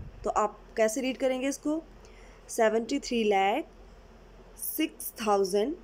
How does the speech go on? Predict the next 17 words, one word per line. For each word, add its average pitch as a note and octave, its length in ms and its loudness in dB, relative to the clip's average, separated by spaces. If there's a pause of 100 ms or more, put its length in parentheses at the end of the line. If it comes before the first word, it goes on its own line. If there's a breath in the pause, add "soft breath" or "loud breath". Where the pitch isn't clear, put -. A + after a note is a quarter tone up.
(120)
क्योंकि A3 240 2
यहाँ A3 180 2
पे A#3 140 2
सिर्फ B3 240 -2
अभी B3 160 -2 (440)
वन A#3+ 240 2
डिजिट C4 260 0
है D4+ 60 4
आपकी, D4+ 260 -2
सिक्स - 400 -4
थाउजेंड G#3 440 0 (2000 loud breath)
फ़ाइव B3+ 240 2 (100)
हंड्रेड G#3 260 2
एंड G3+ 160 -2
फ़ोर्टी G3+ 460 2 (480)
थ्री। G3+ 200 -2 (1800)
ओके, C4 280 -2